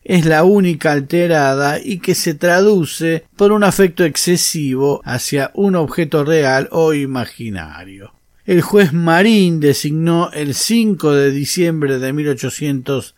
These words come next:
setenta y siete al legítimo esposo de Joaquina, don Agustín Arrotea, como tutor legítimo ante la comprobación de que Joaquina se encuentra en estado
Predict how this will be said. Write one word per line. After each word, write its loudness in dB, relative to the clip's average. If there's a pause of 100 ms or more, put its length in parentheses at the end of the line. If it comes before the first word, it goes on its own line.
setenta -4
y -2
siete -2 (200)
al 4
legítimo 2
esposo -2
de 0
Joaquina, -4 (160)
don 0
Agustín 0
Arrotea, 0 (100)
como -2
tutor 0
legítimo -2 (160)
ante 0
la 2
comprobación 2
de 0
que -8
Joaquina -2
se -4
encuentra -2
en -4
estado -2